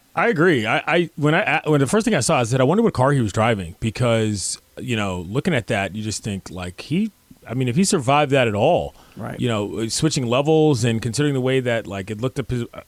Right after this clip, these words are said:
Speaker 1: appeared as if the front was impacted, like, safe car, man. You know,
Speaker 2: Yeah,
Speaker 1: and that's
Speaker 2: it looked
Speaker 1: good for
Speaker 2: like
Speaker 1: him.
Speaker 2: the engine was sitting right next to it. And I,
Speaker 1: Good
Speaker 2: I,
Speaker 1: for him.
Speaker 2: Clinton, I didn't know what a, what a Genesis was.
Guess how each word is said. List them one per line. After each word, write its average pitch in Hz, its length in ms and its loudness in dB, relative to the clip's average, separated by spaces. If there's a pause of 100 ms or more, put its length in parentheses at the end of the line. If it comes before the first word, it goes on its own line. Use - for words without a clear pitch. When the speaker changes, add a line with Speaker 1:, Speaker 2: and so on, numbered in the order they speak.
Speaker 1:
appeared 151 380 2
as 123 100 0
if 123 60 -8
the 113 80 -2
front 135 240 -4 (100)
was 113 180 -6
impacted, 143 640 -2
like, 90 260 -10 (160)
safe 175 220 0
car, 208 180 2
man. 156 220 -2 (280)
You 123 120 -8
know, 135 100 2
Speaker 2:
Yeah, 170 220 2
Speaker 1:
and 117 120 -10
that's 143 140 2
Speaker 2:
it 147 60 2
looked 180 140 2
Speaker 1:
good - 20 -
for 196 60 4
Speaker 2:
like 170 100 4
Speaker 1:
him. 156 80 2
Speaker 2:
the 156 80 4
engine 170 240 2
was 139 100 2
sitting 175 300 2
right 147 160 2
next 165 180 0
to 156 140 4
it. - 20 4
And 131 80 2
I, 156 80 4
Speaker 1:
Good 165 200 4
Speaker 2:
I, - 20 4
Speaker 1:
for 156 160 0
him. 135 220 -2 (260)
Speaker 2:
Clinton, 214 240 2
I 190 100 4
didn't 226 140 4
know 190 100 6
what 190 140 6
a, 180 60 6
what 180 240 2
a 170 100 2
Genesis 185 500 0
was. 185 380 2